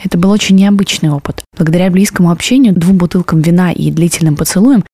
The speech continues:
стеснение пропало, и на его место пришло любопытство. Я вспомнила все наши разговоры про секс, так что уже знала, как себя вести, чтобы ей точно понравилось. Когда всё закончилось, мы обсудили произошедшее.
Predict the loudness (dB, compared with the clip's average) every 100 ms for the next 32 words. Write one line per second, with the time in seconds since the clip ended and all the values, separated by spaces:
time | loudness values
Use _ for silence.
0 | _ -6 -2 2 2 0 -2 0 0 2
1 | 2 2 2 2 2 -2 -4 -4 0 0
2 | 0 -2 -2 -6 -6 -10 -12 _ _ -2
3 | -2 2 2 2 0 0 0 0 -2 -2
4 | 0 0 0 -2 -2 -2 -4 -4 -4 -2
5 | -4 -2 -2 2 2 0 -2 -4 -2 0
6 | 0 -2 -4 -2 0 0 0 -2 -2 -2
7 | 0 0 0 -2 -6 -6 -12 _ 0 0
8 | 0 -2 0 0 0 0 2 0 0 -2
9 | 0 0 0 0 0 -2 -4 -4 -6